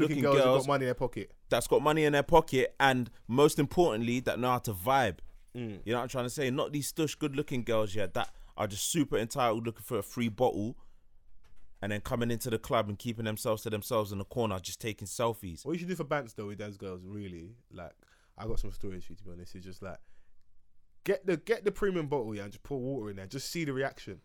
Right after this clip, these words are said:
Speaker 2: And give them the free bottle and see the reaction when, when they pour it out and drink and, and find out it's water. You gotta do that one time for me, just for banter, so I can see quickly.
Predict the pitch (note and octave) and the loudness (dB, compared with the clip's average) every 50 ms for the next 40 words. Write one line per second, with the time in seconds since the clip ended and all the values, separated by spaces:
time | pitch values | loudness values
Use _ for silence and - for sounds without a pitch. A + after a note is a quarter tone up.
0 | - - _ - _ _ - _ - B2+ A#2 F3 A3 G#3 G#3 F#3 F3+ D#3+ - F3+ | -20 -20 _ -20 _ _ -20 _ -12 -4 -2 -2 2 2 2 0 0 -2 -2 -4
1 | F3 D#3+ C#3+ D#3+ D#3 G#2+ G#2 A2 B2+ - _ _ _ _ - _ - - B2+ C3+ | -4 0 0 0 -2 -2 -4 -10 -10 -12 _ _ _ _ -20 _ -10 -8 -6 -6
2 | C3 - - - F3+ F3+ E3 D#3 E3 - - - - D3+ C3 B2+ A#2 G2+ C3+ C#3 | -6 -6 -6 -2 0 0 0 0 0 -2 -4 -6 -4 -2 -2 -2 -4 -4 -4 -4
3 | C3+ C3 A2+ - D3 C#3+ C#3 C3+ C3 B2 A2+ G2+ C3+ C3+ A#2 - A2+ A2 - - | -4 -4 -4 -4 -2 -2 -2 -2 -4 -8 -8 -8 -8 -10 -8 -10 -12 -14 -14 -14
4 | A2 A2 G#2+ - B2 A#2+ A#2 A#2 G2+ G#2 - B2 A#2 A2+ D#2 - - - - - | -14 -14 -8 -6 -6 -6 -6 -6 -10 -10 -8 -8 -8 -8 -8 -12 -16 -20 -20 -20
5 | - - - _ _ _ _ - - - - - B2 C#3 D#3 F#3 D#3+ C#3+ D#3+ E3 | -20 -20 -20 _ _ _ _ -20 -20 -20 -12 -8 -4 2 2 2 4 4 4 2
6 | D#3 C#3 A#2+ C#3 D3 D3 C3+ - C#3+ C#3 C#3+ C3 - B2+ A2+ C3+ B2+ - C3 A#2 | 2 2 0 -2 -2 -2 0 0 2 2 2 0 -4 -6 -6 -6 -4 -4 -4 -2
7 | - C3 B2 A2 G#2+ G#2+ - B2 A#2+ - - A2+ G#2+ - B2 A2 F#2+ - - C3+ | 0 -2 -2 -2 -6 -8 -8 -8 -8 -6 -8 -10 -10 -8 -10 -10 -10 -6 -8 -8
8 | B2 - - A2+ G2 E2+ | -8 -6 -10 -12 -12 -12